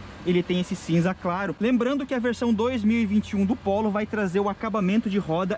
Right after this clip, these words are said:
em preto brilhante também, pra de uma certa forma integrar os dois modelos e deixar eles mais próximos em relação a esse aspecto visual. O Polo, ele não tem aqui o rack de teto, mesmo na versão Highline.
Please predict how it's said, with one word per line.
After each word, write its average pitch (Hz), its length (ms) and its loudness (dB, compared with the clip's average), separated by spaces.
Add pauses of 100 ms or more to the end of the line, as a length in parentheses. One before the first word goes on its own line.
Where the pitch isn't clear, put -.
em 214 160 4
preto 208 320 0
brilhante 190 520 2
também, 190 320 0
pra 220 160 -2
de 214 80 0
uma 247 80 -2
certa 254 280 -4
forma 233 520 0
integrar 220 640 0
os 185 120 0
dois 180 220 0
modelos 196 500 2
e 196 40 -6
deixar 196 260 0
eles 185 160 0
mais 185 220 0
próximos 170 560 -2
em 175 40 2
relação 170 540 0
a 147 80 0
esse 170 160 -2
aspecto - 480 -4
visual. 147 500 0
O 196 140 2
Polo, 190 400 0 (140)
ele 180 160 0
não 208 160 2
tem 202 180 0
aqui 180 300 -2
o 160 80 -2
rack 165 260 -4
de 143 80 -10
teto, 165 300 -4 (260)
mesmo 190 240 2
na 170 100 0
versão 151 260 -2
Highline. 214 460 0